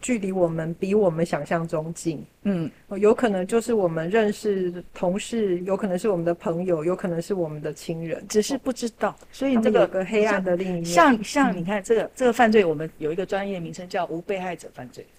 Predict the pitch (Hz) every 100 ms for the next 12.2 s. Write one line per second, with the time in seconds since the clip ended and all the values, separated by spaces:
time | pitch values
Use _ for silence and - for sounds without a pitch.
0 | _ - 247 190 185 - 320 330 233 196
1 | 175 175 196 214 175 190 294 269 214 -
2 | _ - - 214 269 240 202 180 175 151
3 | 147 170 160 135 151 147 156 254 262 202
4 | 220 185 170 156 185 240 254 262 254 233
5 | 285 294 220 143 - - - _ _ -
6 | 202 196 - 240 247 233 240 233 220 208
7 | 196 185 185 180 175 175 _ _ - 208
8 | 220 240 277 277 285 226 214 - - -
9 | 196 196 202 214 240 247 220 202 233 220
10 | 214 208 214 185 160 156 165 175 220 214
11 | 214 190 190 196 _ - 196 175 - -
12 | -